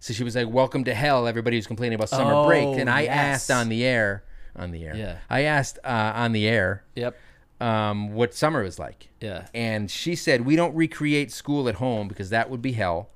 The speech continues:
Speaker 1: It's more like life lessons and unschooling," he said, or she said, and, and noted I would probably mock that, which I'm going to restrain myself from doing because you did a pretty good job of it yourself. <laughs>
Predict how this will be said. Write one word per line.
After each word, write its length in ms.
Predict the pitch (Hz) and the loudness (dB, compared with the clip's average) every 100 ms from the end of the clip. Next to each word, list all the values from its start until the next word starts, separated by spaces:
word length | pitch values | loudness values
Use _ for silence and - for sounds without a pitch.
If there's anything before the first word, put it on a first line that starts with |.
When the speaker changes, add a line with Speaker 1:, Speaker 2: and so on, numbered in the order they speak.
| - - - - - - | -20 -20 -20 -20 -20 -8
Speaker 1:
It's 160 | 123 127 | -4 2
more 160 | 139 | 6
like 160 | 135 110 | 6 4
life 320 | 107 113 - | 2 2 2
lessons 380 | 110 101 113 101 | 0 0 0 0
and 120 | 104 | -2
unschooling," 760 | 107 113 110 - 117 110 101 95 | 0 0 0 0 2 2 2 0
he 120 | 95 | -2
said, 340 | - 92 90 98 | -4 -4 -4 -4
or 60 | |
she 180 | 90 101 | -6 -6
said, 260 | - 98 92 | -4 -2 -2
and, 200 | 90 90 | -2 -4
and 280 | 90 87 - | -6 -6 -2
noted 240 | 101 95 92 | 0 2 2
I 60 | |
would 100 | 90 | 0
probably 340 | 98 90 90 90 | 0 -2 -2 0
mock 300 | 87 85 92 | 0 0 -2
that, 240 | 87 82 | -2 -2
which 160 | 87 95 | -4 -4
I'm 140 | 90 | -4
going 160 | 92 95 | -2 -2
to 60 | 87 | -2
restrain 320 | - 101 92 | -4 -2 0
myself 320 | 87 90 87 | -2 -2 -4
from 140 | 87 87 | -4 -4
doing 300 | 90 87 82 | -2 -2 -4
because 320 | - 82 92 | -6 -8 -8
you 60 | 82 | -8
did 140 | 85 | -6
a 40 | 82 | -6
pretty 180 | 87 85 | -6 -6
good 100 | 85 | -4
job 200 | 87 80 | -4 -4
of 100 | 82 | -8
it 80 | 98 | -8
yourself. 500 | - 117 107 - - - - - - | -4 0 0 -2 -14 -20 -16 -12 2
<laughs> 120 | 254 | 2